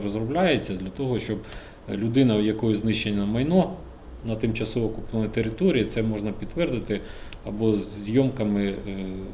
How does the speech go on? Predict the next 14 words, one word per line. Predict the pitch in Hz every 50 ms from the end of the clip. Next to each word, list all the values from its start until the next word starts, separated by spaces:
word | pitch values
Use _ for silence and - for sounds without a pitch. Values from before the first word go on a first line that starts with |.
| - - -
фіксації | - 110 - - 127 123 123 123 - - 107 101 98 92 87 - - - - - - - -
могла | 107 107 101 104 123 131 127
отримати | 113 - - 110 117 110 104 98 - - 107 101 95
ці | - - 110
кошти | 110 - 135 135 135 - -
і | 104
придбати | 92 - 95 95 98 104 117 110 123 110 101 101 98 98 98 92 92
житло | 101 98 - 113 120
в | 113 104 90 87 - -
будь-якому | 113 104 104 101 101 - 110 104 104 98
місці. | 95 90 90 87 - - - - -
Хочу | - 98 - - 120
зазначити, | 107 110 110 127 156 170 165 170 - - 98
що | - - 110 107 98